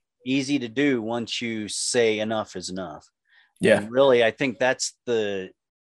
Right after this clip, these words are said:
Speaker 1: thing. We all come to that point in life where we say, "No more. I,
Speaker 2: Yeah, no more.
Speaker 1: I'm gonna do this or I'm gonna die. It's
Speaker 2: Yeah.
Speaker 1: enough."
Speaker 2: Yep.
Speaker 1: So, yeah, how did you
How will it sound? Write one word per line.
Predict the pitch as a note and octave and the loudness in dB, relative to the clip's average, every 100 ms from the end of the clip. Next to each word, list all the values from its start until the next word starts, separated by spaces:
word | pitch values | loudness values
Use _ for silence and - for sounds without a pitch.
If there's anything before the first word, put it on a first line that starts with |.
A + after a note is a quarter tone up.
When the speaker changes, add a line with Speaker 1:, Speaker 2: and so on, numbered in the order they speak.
| _ _ - | _ _ 0
Speaker 1:
thing. | C3+ A#2+ G#2+ | 0 0 -2
We | A2+ | 2
all | B2 B2 | 4 4
come | - C3+ B2+ | 0 -6 -4
to | A2+ | -4
that | G2+ F2+ _ | -4 -4 _
point | - B2+ G#2+ A#2 | -4 -4 -4 -8
in | G2+ | -8
life | G2 G2 G#2 B2 - | -4 -2 -2 -4 -4
where | A#2+ G#2+ | -4 -2
we | G2+ | -4
say, | F#2 A2 G2+ F2+ _ _ _ _ _ _ | -4 -2 -2 -6 _ _ _ _ _ _
"No | - A#2 G#2+ | -8 -4 -2
more. | G2+ F2+ E2+ - _ _ - | -4 -6 -6 -10 _ _ -8
I, | G#2+ G2 | -4 0
Speaker 2:
Yeah, | A#2+ A2 | 2 2
no | F#2+ | 2
more. | G#2 G#2+ - | 2 0 -4
Speaker 1:
I'm | A2+ A2 | -6 -2
gonna | A#2+ A2 F#2 _ _ _ - | -2 -2 -6 _ _ _ 0
do | C3+ C3+ | 2 4
this | C3 A#2+ - | 4 4 2
or | A2+ A2 | 0 0
I'm | G#2 G#2 | 0 -4
gonna | G#2 F#2 | -6 -8
die. | D#2+ D#2+ D2+ D2+ - _ _ _ | -6 -6 -6 -8 -14 _ _ _
It's | F2+ F2+ F2+ | -12 -8 0
Speaker 2:
Yeah. | A2+ G#2 | 2 2
Speaker 1:
enough." | G2+ F#2 D#2 - - - - - _ - | -2 -12 -16 -18 -20 -20 -20 -20 _ -2
Speaker 2:
Yep. | G#3 A3+ - _ - | 0 0 -2 _ 4
Speaker 1:
So, | C#3+ C#3 C3+ | 6 6 4
yeah, | D#3+ D#3+ C#3+ A#2 - - | 2 4 4 2 -4 -12
how | - G3 | -2 0
did | A3+ A#3 E3 | 2 -2 -4
you | G3+ G3+ F#3 D3+ | -6 -4 -4 -6